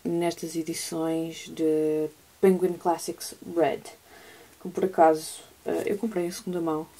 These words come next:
e ainda não li. Weird Sisters, do Terry Pratchett. Let the Right One In, de John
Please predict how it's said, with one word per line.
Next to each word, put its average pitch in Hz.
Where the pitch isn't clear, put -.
e 196
ainda 165
não 143
li. 208
Weird 349
Sisters, 294
do 170
Terry 131
Pratchett. 214
Let 294
the 302
Right 247
One 185
In, 349
de 262
John 233